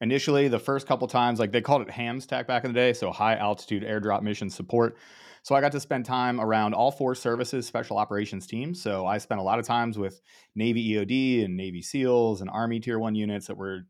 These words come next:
you know, I, I just so happened to hit the lottery, and I got trained on this one system.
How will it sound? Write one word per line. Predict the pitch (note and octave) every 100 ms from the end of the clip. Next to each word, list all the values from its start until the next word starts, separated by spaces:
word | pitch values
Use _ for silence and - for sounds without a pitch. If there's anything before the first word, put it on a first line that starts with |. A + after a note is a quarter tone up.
| _
you | A2+
know, | G#2+
I, | A2+ C3+
I | A#2
just | G#2+ C3 C#3+
so | D#3+ B2+
happened | C3 A#2+ B2 A#2
to | G#2+
hit | F#2+ B2+
the | -
lottery, | G2+ A#2 C#3+ D3+ D#3 - _ _
and | A#2
I |
got | A#2+ A2
trained | - C3+ C3
on | A#2+
this | G#2 -
one | A#2 C#3+
system. | C#3+ C#3 B2+ G#2+ G2 G2